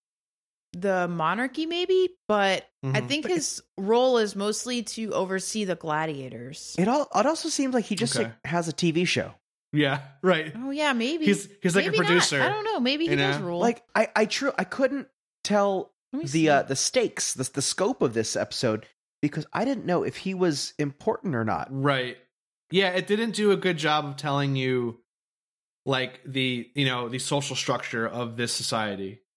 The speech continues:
Speaker 2: Like,
Speaker 1: Yeah,
Speaker 2: you just,
Speaker 1: that's true.
Speaker 2: you just, you just see Mericus, who's the first citizen.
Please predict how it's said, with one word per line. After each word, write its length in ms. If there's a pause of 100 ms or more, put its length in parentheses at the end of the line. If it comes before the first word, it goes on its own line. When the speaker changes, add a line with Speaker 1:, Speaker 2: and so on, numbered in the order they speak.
(200)
Speaker 2:
Like, 120
Speaker 1:
Yeah, 120
Speaker 2:
you 120
just, 240
Speaker 1:
that's 80
true. 220
Speaker 2:
you 140
just, 360
you 80
just 220
see 120
Mericus, 680
who's 220
the 80
first 300
citizen. 560